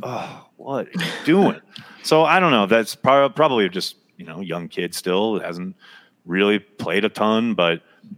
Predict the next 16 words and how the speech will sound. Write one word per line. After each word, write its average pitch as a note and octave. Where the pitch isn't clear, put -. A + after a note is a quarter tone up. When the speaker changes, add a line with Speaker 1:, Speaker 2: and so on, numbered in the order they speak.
Speaker 1:
there B2
was, C#3+
I G#2+
will C3
say, F#2+
uh, -
probably D3
my F#2+
favorite G2
play G#2
from F2+
him D#2+
so F#2
far F2
in D2+
camp. F2+